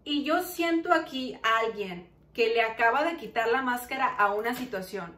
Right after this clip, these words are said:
o que ya apenas te acaba de dar, de caer el veinte y tú acabas de ver una situación de otra forma.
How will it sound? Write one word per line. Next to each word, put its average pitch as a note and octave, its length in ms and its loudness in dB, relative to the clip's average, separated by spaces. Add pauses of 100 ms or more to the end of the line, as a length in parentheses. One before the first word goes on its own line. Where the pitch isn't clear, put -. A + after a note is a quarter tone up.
o G#3 200 -2
que G#3 280 0
ya A3+ 360 6
apenas A#3+ 580 0
te C4 80 -2
acaba A#3+ 380 2
de A#3+ 60 2
dar, A3 440 -4
de G3+ 140 -4
caer G#3 300 0
el A#3+ 100 2
veinte A#3 340 -6
y - 40 -10
tú - 100 -8
acabas A3 400 -4
de G#3 80 -4
ver G#3 180 -4
una G#3 160 -4
situación G#3 760 -6
de G3 120 -4
otra G3 320 -6
forma. C#3+ 460 -12